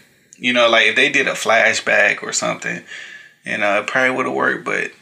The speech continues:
yeah, they kinda left it, yeah. 'Cause, I mean, like, he does another movie like that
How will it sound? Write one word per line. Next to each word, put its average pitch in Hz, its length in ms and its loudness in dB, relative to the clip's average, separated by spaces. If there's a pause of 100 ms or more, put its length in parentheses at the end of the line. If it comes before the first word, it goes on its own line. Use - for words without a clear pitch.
yeah, 104 220 0
they 110 100 0
kinda 123 300 -2
left 98 220 -6
it, - 260 -8 (520)
yeah. - 300 -10
'Cause, 135 220 -2
I 147 60 4
mean, 156 200 2
like, 117 180 2
he 151 120 -4
does 135 260 2
another 113 320 -2
movie 127 340 -2
like 117 200 0
that - 400 -4